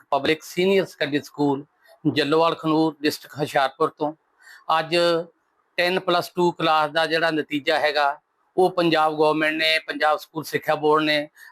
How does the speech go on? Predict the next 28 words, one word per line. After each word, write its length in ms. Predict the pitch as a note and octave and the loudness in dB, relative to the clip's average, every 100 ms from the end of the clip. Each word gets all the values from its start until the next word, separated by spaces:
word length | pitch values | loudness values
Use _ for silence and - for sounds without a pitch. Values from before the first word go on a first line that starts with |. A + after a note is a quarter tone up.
| - | -2
ਐਲਾਨ 280 | C#3+ D3 C#3+ | 0 0 -2
ਕੀਤਾ, 480 | C#3+ C3 D#3+ D3 D#3 _ _ - | -6 -4 -2 -2 -6 _ _ -6
ਜਿਹਦੇ 300 | D3+ F3+ G3 | 0 2 2
ਵਿੱਚ 480 | F3+ E3 F3 E3 D#3 | 0 0 2 2 2
ਸਾਡੇ 320 | - D#3+ E3 | 0 -2 -2
ਸਕੂਲ 440 | D#3+ - E3 D#3+ D#3 | -4 -4 0 2 4
ਦੇ 320 | D#3+ D3 D3+ _ - - F#3 | 2 2 -2 _ -20 -6 -2
ਨਤੀਜਾ 380 | E3+ E3+ D#3 E3+ | 0 0 0 0
ਬਹੁਤ 320 | E3 F3+ G3 | 0 0 0
ਵਧੀਆ 340 | E3+ F#3+ G#3+ | -2 0 0
ਰਿਹਾ। 340 | G3 F3+ F3 F3 _ _ | 2 2 0 -2 _ _
ਸਾਡੇ 340 | - F3 F3 F#3 | -6 -2 0 -2
ਸਕੂਲ 320 | - F3+ F3+ | -2 -2 0
ਦਾ 100 | F3 | 0
ਹੰਡਰਡ 360 | E3 F3+ G3+ | 0 0 0
ਪਰਸੈਂਟ 380 | G3 F3 - F3+ | 0 -2 0 0
ਰਿਜ਼ਲਟ 340 | D#3+ D3 D#3 D#3+ | 2 2 2 0
ਰਿਹਾ 380 | E3 D3+ D#3+ - _ _ | 0 2 0 -2 _ _
ਔਰ 120 | F3+ F3+ | -2 -2
ਸਾਰੇ 360 | - F3+ G#3+ | 0 0 2
ਹੀ 180 | F#3+ G3+ | 0 0
ਬੱਚੇ 360 | E3+ E3 F3 E3 | 0 0 0 0
ਬਹੁਤ 440 | D#3+ E3+ G3+ G3+ _ - - | 0 2 2 0 _ -18 -6
ਅੱਛੇ 260 | F#3+ - G#3+ | -4 0 0
ਨੰਬਰ 280 | G3+ F3+ E3+ | 2 2 2
ਲੈ 180 | E3 | 0
ਕੇ 280 | D#3+ E3 D#3 - _ _ _ | 0 -2 -2 -6 _ _ _
ਇਸ 220 | F3+ F#3 | -2 0